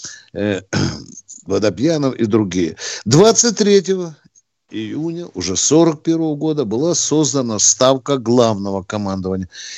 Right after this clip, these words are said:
Я напомню, на всякий случай, для любителей истории, что Ставка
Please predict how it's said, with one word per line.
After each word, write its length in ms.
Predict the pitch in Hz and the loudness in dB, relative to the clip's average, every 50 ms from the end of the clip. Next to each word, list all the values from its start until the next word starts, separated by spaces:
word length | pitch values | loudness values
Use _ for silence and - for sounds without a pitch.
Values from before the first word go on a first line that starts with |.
| - - - - | -16 -12 -6 0
Я 380 | 101 110 117 113 113 113 - - | 2 4 6 6 4 2 0 0
напомню, 560 | 110 117 113 - - 156 175 170 156 127 104 | 0 0 0 2 4 4 4 4 2 0 0
на 120 | 101 101 | -2 -2
всякий 340 | 98 - 117 107 - 95 95 | 0 0 0 0 0 -2 -4
случай, 400 | - - 135 151 151 - 127 107 | -4 -2 0 0 0 2 0 0
для 160 | 87 95 101 | 2 2 2
любителей 640 | 101 104 104 117 123 110 - 101 95 95 95 98 101 | 2 2 2 2 0 0 2 0 0 2 0 0 0
истории, 520 | 90 - - - 180 185 160 135 104 - - - - - - - - - | -2 0 4 6 6 6 6 6 4 2 0 -8 -10 -10 -10 -12 -10 -4
что 220 | - - - 117 | -4 0 2 4
Ставка 680 | 107 - 120 - 156 170 175 160 127 - 113 98 78 | 4 4 4 6 6 6 6 4 2 0 -4 -4 -4